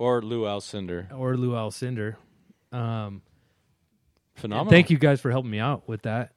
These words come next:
Speaker 1: No,
Speaker 2: Be-,
Speaker 1: that's good.
Speaker 2: because I'm not, I'm not, as you know, I'm not huge into basketball, but, uh, John Wooden and Kareem Abdul are both iconic figures.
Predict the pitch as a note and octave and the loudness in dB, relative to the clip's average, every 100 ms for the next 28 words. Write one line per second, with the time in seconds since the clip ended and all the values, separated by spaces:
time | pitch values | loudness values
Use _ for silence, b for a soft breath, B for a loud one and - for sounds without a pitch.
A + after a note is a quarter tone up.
0 | - B2 B2+ - B3 G3+ C#3 B2+ C#3+ C3+ | -10 -6 -6 -6 -10 -8 -10 -10 -8 -8
1 | C3 B2 - F#3+ F#3 F3 E3+ F#3+ F3 D#3 | -12 -18 -16 -12 -12 -10 -8 -8 -8 -12
2 | F3 - E3 F3 E3 A#2+ C#3+ C#3 B2 - | -16 -16 -16 -14 -12 -12 -12 -12 -12 -14
3 | _ _ _ _ - - B2 A#2+ A#2+ A#2 | _ _ _ _ -16 -4 -2 -2 -4 -6
4 | G#2+ A2+ - C#3 C3 A#2 A2+ - - B2 | -8 -8 -10 -10 -8 -8 -10 -14 -14 -8
5 | A#2 G#2+ A#2+ C3 B2 B2 - A#2 A#2 B2 | -8 -8 -6 -6 -8 -12 -16 -14 -10 -8
6 | C#3 C#3 G#2 G#2+ A2 G#2 G#2 G2 - B2+ | -8 -10 -14 -16 -14 -14 -16 -18 -14 -10
7 | A#2 A#2 G#2 A2 A2 C#3 D#3+ _ _ _ | -6 -6 -6 -4 -2 -2 -4 _ _ _
8 | _ _ _ - A2 G2+ G#2+ G#2 A2+ - | _ _ _ -6 -6 -6 -10 -12 -12 -20
9 | _ b b b b b A#2 A2+ A#2 B2 | _ b b b b b -14 -8 -6 -6
10 | B2+ _ _ - C3+ E3 G2+ - | -8 _ _ -4 -2 -2 -4 -8